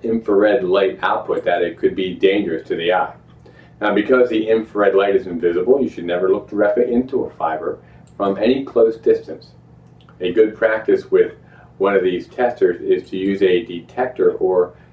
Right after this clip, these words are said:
to observe the light, uh, if visible, on another source, such as a sheet of paper. The optical loss measurement may also be used to test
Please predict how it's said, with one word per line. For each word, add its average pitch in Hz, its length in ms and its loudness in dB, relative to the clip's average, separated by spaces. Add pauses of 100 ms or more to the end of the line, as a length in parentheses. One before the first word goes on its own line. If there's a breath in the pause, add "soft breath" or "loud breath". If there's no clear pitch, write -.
(100)
to 101 120 0
observe 104 480 2
the 98 100 4
light, 80 340 -4 (400 soft breath)
uh, - 300 -4
if 87 160 -6
visible, - 580 0 (240 loud breath)
on 98 160 -2
another 95 320 2
source, - 460 2
such - 180 -6
as - 140 -20
a 78 100 -12
sheet 92 300 -10
of 85 80 -12
paper. - 400 -2 (1300)
The 104 100 4
optical 113 360 2
loss 107 220 4
measurement 101 460 2
may 95 320 2 (240 loud breath)
also 113 380 2
be 90 420 2 (220 soft breath)
used 98 280 0
to 87 140 -8
test - 320 -6